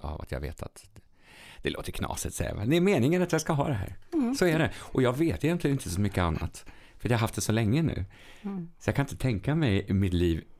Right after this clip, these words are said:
Speaker 1: utan mitt virus. För det är inte ett, något problem. Det har inte varit det senaste tio, femton åren, liksom. Eh, och speciellt när jag liksom blir vän med mig själv igen och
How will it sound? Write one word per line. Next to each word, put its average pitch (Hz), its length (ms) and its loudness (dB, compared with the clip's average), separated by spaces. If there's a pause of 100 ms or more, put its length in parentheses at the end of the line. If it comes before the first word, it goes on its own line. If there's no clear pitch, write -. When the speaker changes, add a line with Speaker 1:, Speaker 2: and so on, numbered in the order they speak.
(100)
Speaker 1:
utan 135 520 2
mitt - 180 -4
virus. - 600 -8 (420)
För - 120 -4
det 117 100 0
är 127 80 2
inte 160 240 0
ett, - 80 -6
något 90 140 -2
problem. 151 520 -2 (340)
Det 117 100 -2
har 123 60 2
inte 147 140 -2
varit 135 320 2
det 127 100 2
senaste 101 500 0
tio, 85 280 0
femton - 320 -6
åren, - 380 -8
liksom. - 360 -14 (840)
Eh, 87 480 4
och - 140 -4
speciellt 95 380 0
när 87 100 2
jag 82 120 0
liksom 82 320 -2
blir 85 380 -2 (420)
vän 95 360 2
med 87 140 4
mig 87 100 4
själv 80 380 2
igen 76 380 0
och 73 260 -2